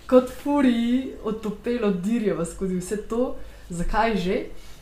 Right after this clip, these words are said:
Ne bova pokorili še neosvojeni gorovi na nekem drugem planetu,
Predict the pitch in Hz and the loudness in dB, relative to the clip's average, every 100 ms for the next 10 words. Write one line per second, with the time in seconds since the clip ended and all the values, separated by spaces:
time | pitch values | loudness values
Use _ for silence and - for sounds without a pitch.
0 | - 196 190 202 254 - 202 - 214 254 | -8 -2 2 4 2 2 -4 -4 0 0
1 | 233 190 - 196 190 202 202 180 175 208 | 0 -2 -2 -2 0 -2 -2 0 0 2
2 | 208 185 180 233 240 175 165 170 185 175 | 2 0 0 0 0 -2 -2 -4 -4 -2
3 | 190 190 165 165 139 165 202 285 | -2 -2 -2 -4 -4 -4 -4 -6